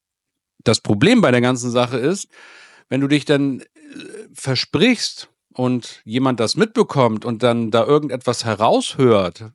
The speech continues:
ähm, dann kann es durchaus sein,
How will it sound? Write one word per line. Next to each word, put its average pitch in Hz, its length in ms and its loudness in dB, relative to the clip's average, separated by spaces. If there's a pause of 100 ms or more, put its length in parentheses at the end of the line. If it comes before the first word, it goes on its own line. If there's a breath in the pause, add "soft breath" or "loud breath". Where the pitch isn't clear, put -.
(120)
ähm, 110 580 -4 (640)
dann 117 200 -4
kann 147 160 -2
es 170 140 -4
durchaus 147 420 -2
sein, 110 400 0